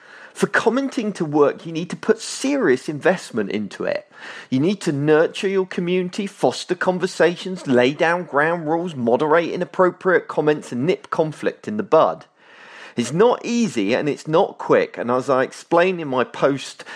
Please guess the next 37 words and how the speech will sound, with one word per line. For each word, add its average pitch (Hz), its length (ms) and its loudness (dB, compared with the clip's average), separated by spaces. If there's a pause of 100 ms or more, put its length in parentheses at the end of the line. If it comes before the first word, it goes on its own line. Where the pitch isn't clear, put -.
(100)
Seven 143 460 0
Harsh 135 400 -2
Truths 131 360 -2
About 113 300 0
Running 123 260 0
Online 110 360 -2
Communities, 131 800 -4
it's - 340 -8
not 117 300 0
for 127 260 2
everyone. 95 580 -2 (680)
I 254 100 4
have 226 180 2
no 247 280 4
issue 170 360 0
with 107 180 -4
people 151 280 0
deciding 120 600 0
it's 135 200 -6
not 139 220 -2
for - 120 -2
them. 180 440 0 (560)
Just 262 240 0 (160)
don't 208 380 2 (340)
do 160 220 6
what 143 280 0
Popular - 420 0
Science 226 540 2
did 92 200 -2
and 117 120 -4
claim 147 360 2
that 104 100 -8
the 127 80 -2
reason 160 460 -2
is 113 200 -4
that 117 260 2
comments 147 500 -2